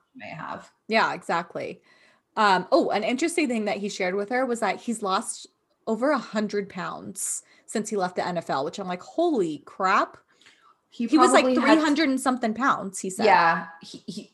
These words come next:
Speaker 1: I mean, those guys have to eat
Speaker 2: Yeah.
Speaker 1: so much and, like, bulk up. 'Cause that's what I asked Daniel. I was like, "Oh, he doesn't seem like he has, like, a heavy frame."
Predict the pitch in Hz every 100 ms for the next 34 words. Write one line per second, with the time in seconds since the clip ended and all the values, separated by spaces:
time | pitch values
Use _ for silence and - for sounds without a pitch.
0 | - 214 214 190 208 269 247 220 196 196
1 | 175 165 165 - _ _ _ _ - 202
2 | 339 254 165 170 143 180 208 - 170 160
3 | 151 165 156 156 170 - 269 370 311 233
4 | - 214 208 160 175 190 220 220 220 208
5 | 233 208 - - - _ - - 233 226
6 | 214 220 202 190 185 175 175 175 175 180
7 | 170 - 165 151 170 226 262